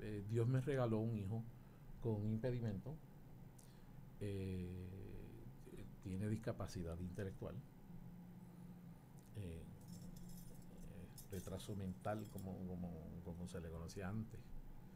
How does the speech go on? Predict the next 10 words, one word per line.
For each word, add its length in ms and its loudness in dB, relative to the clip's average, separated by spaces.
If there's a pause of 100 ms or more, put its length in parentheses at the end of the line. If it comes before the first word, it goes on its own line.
(600)
Eh, 680 4
y 1120 2 (240)
todas 300 12
esas 260 10
experiencias, 640 8
desde 300 12
que 160 8
nace 460 6
hasta 580 12
el, 240 12